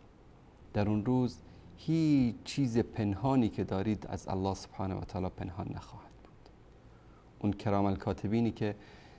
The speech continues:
لحظه لحظه، ثانیه ثانیه زندگی ما رو ثبت کردن،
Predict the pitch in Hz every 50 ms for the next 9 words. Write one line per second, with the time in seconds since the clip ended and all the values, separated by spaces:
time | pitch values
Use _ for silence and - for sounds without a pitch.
0 | - - - - 95 104 98 90 - 107 98 101 95 101 101 95 95 - - 120
1 | 113 110 - - - - 104 101 104 104 101 104 98 - - - 101 101 104 113
2 | 120 123 120 107 90 107 104 101 95 101 95 104 113 110 110 110 107 107 107 107
3 | 101 95 - - - - - - - - - 117 104 101 - - - - 95 92
4 | - - 95 95 92 92 -